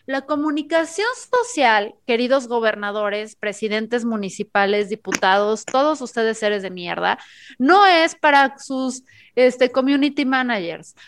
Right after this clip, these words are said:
no es para ganarles likes y R Ts. La comunicación social, su objetivo de fondo es precisamente poder comunicar en estas situaciones a las personas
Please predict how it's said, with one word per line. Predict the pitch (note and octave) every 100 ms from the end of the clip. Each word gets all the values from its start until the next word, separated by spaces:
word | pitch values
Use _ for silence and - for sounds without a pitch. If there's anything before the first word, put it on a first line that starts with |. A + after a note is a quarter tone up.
| -
no | B3+ E4 F4
es | E4+ E4 C#4+
para | - D4+ C#4
ganarles | B3+ B3+ A#3+ B3+
likes | B3 A3+ A3+ -
y | A#3+
R | A3 A3
Ts. | A3 A3 G#3+ G#3 _ -
La | - B3
comunicación | B3+ C4+ C#4 C#4 C#4+ C#4 C4+ F4
social, | F4+ G#4+ - D4+ C#4+
su | -
objetivo | B3+ A3 B3+ B3+ D4 D#4 D4
de | G#3+ G#3
fondo | - C4+ C#4 C4+ C#4+ F4 _ _ -
es | B3 B3+
precisamente | D4 D4 C#4 C4+ B3 A#3 A3
poder | G#3 G#3 G#3
comunicar | G3+ G3+ G3 G3 B3 C#4 E4
en | A#3 A#3+
estas | A#3 B3+
situaciones | B3 A3+ G3 - B3 B3 B3
a | G3
las | G3
personas | - G3+ A#3+ A#3 C4+ -